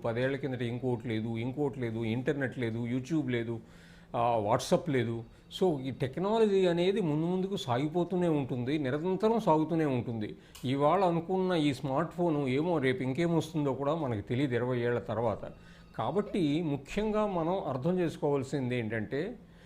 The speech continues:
ఏ నిమిషానికి ఏ టెక్నాలజీకి దానికిలో ఉండే మంచిని తీసుకుంటూ, చెడుని వదిలించుకుంటూ, చెడుని దూరంగా పెడుతూ, మంచి, మనకు అవసరమైన విషయాల్ని అందులో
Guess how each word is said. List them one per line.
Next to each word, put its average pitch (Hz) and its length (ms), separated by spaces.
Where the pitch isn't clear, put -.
ఏ 147 480
నిమిషానికి 185 760
ఏ 143 180
టెక్నాలజీకి 156 840
దానికిలో 156 840
ఉండే 165 380
మంచిని 143 600
తీసుకుంటూ, 135 800
చెడుని 165 480
వదిలించుకుంటూ, 131 1040
చెడుని 202 320
దూరంగా 156 500
పెడుతూ, 120 480
మంచి, 147 240
మనకు 151 320
అవసరమైన 214 680
విషయాల్ని 185 560
అందులో 156 500